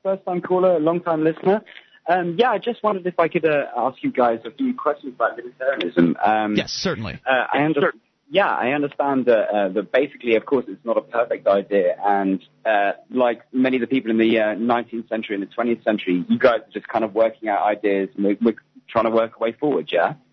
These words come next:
Speaker 2: I would say so, yeah. I don't
Speaker 1: I would
Speaker 2: think
Speaker 1: say
Speaker 2: that
Speaker 1: so,
Speaker 2: the
Speaker 1: yeah, I don't think
Speaker 2: Oh,
Speaker 1: that
Speaker 2: we're getting some, some nasty talk back there. Um, I, I would say that the ideas of liberty, and I don't consider myself a libertarian, I consider myself a voluntarist, but at one time I would have self-described that way.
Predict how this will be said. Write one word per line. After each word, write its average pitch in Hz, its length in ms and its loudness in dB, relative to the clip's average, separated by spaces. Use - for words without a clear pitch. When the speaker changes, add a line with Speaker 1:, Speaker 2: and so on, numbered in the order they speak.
Speaker 2:
I 320 80 -6
would 208 120 -4
say 135 180 -2
so, 185 220 -2
yeah. 240 240 0
I 143 80 -2
don't 151 100 2
Speaker 1:
I 139 60 4
would - 80 -2
Speaker 2:
think 143 140 0
Speaker 1:
say 143 120 -4
Speaker 2:
that 147 60 2
Speaker 1:
so, 214 80 2
Speaker 2:
the 233 80 0
Speaker 1:
yeah, 269 100 2
I 143 140 -4
don't 180 240 -8
think 170 120 -14
Speaker 2:
Oh, 185 120 -2
Speaker 1:
that 139 100 -2
Speaker 2:
we're 123 80 -4
getting 147 180 -2
some, 127 420 -2
some 120 180 -6
nasty 147 320 0
talk 127 200 -2
back 113 160 -6
there. 98 160 -10
Um, 151 440 0
I, 160 180 -4
I 175 100 0
would 180 160 -2
say 208 180 0
that 156 260 -2
the 156 100 0
ideas 160 460 0
of 139 120 -6
liberty, 123 500 -4
and 123 640 0
I 98 100 -2
don't 123 140 -2
consider 135 300 -2
myself 123 280 -2
a 120 60 -6
libertarian, 113 480 -2
I 110 80 -6
consider - 240 -4
myself 120 240 -2
a 120 120 -4
voluntarist, 117 680 -2
but 190 80 2
at 202 60 -2
one 247 120 2
time 131 160 0
I 120 60 -2
would 117 140 -4
have - 60 -12
self-described 110 520 -4
that 113 100 -6
way. 113 200 -2